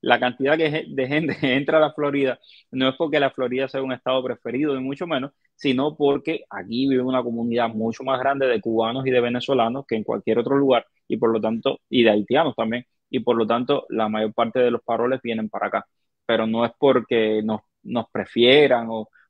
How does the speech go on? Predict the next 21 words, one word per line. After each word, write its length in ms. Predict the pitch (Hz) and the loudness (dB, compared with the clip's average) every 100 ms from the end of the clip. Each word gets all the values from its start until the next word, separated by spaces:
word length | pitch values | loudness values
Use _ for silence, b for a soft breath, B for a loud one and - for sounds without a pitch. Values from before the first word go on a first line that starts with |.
| - | -10
o 280 | 110 107 | -6 -4
la 100 | 107 | -6
Florida 420 | 104 113 110 127 127 | -6 -4 0 0 0
sea 160 | 120 | -4
lo 120 | 117 123 | -4 -4
único 300 | 131 117 110 | -4 -6 -6
que 80 | |
le 120 | 107 107 | -6 -2
ganan 400 | 110 120 120 113 | -2 -2 -4 -6
lo-, 280 | 113 107 110 | -6 -6 -8
los 140 | 117 | -12
paroles, 600 | - 107 120 143 131 117 | -8 -4 0 0 0 -4
ni 100 | 113 | -6
nada. 160 | 113 120 117 | -10 -10 -8
Yo 220 | 123 131 | -6 -6
sé, 240 | 147 139 - | -4 -6 -6
la 100 | - - | -10 -10
teoría 260 | 117 113 127 | -8 -8 -6
es 60 | |
la 100 | 127 | -4
conspiración. 540 | 117 110 113 110 - | -6 -8 -10 -10 -12